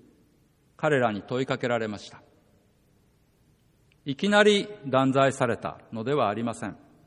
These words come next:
問いかけたということは、彼らに自らを顧みるようにと促したということです。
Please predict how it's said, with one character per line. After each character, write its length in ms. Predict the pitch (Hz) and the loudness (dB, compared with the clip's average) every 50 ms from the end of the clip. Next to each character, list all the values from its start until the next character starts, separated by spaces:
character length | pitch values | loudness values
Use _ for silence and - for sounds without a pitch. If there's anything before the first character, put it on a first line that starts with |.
| _ _ _ _ _ _ _ _ _ _ _ _ _ _ _ _ _ _ _ _ _ _ _ - | _ _ _ _ _ _ _ _ _ _ _ _ _ _ _ _ _ _ _ _ _ _ _ -4
問 200 | - 170 190 214 | 0 2 2 2
い 40 | |
か 160 | 208 - 240 233 | 4 2 2 2
け 120 | 220 190 | 2 2
た 160 | - 147 123 | 4 2 2
と 160 | - - 117 | 2 0 -2
い 40 | 113 | -2
う 40 | 110 | -2
こ 120 | - 113 | -4 -6
と 100 | - 110 | -6 -6
は、 160 | 92 80 - - - - _ _ _ _ _ _ _ _ _ _ _ _ _ _ _ _ _ _ _ _ - - - | -10 -10 -12 -18 -20 -20 _ _ _ _ _ _ _ _ _ _ _ _ _ _ _ _ _ _ _ _ -20 -20 -8
彼 240 | - - 160 156 143 | -2 0 2 2 4
ら 140 | 123 120 117 | 2 2 0
に 240 | 131 160 160 - - - - - - - - - - - - - _ _ _ _ _ _ - | 0 -2 -4 -6 -10 -14 -20 -20 -20 -20 -20 -20 -20 -20 -20 -20 _ _ _ _ _ _ -4
自 220 | 147 143 127 131 | -2 -2 -2 0
ら 240 | - 123 113 120 135 | 0 0 0 2 0
を 140 | 123 101 - | 0 -2 -4
顧 360 | - - - 131 139 139 143 147 147 | -8 -4 -2 0 2 2 2 2 2
み 120 | 147 151 139 | 2 2 2
る 100 | 135 123 | 2 2
よ 180 | 120 117 113 | 2 2 0
う 40 | 117 | 0
に 140 | 131 160 147 | 0 -2 -4
と 260 | - 117 90 - - - - - - | -4 -6 -8 -8 -12 -20 -20 -20 -12
促 100 | - 120 127 123 123 127 120 113 | -8 -4 -2 -2 0 0 -2 -2
し 140 | - - | -4 -8
た 80 | - - - - - - - _ _ _ _ - | -14 -16 -18 -18 -20 -20 -20 _ _ _ _ -4
と 140 | 170 151 | -2 -2
い 40 | 127 | -2
う 20 | 107 | -2
こ 100 | - 104 | -4 -8
と 120 | - 90 | -8 -10
で 100 | 85 - | -16 -18
す。 220 | - - - - | -20 -20 -20 -20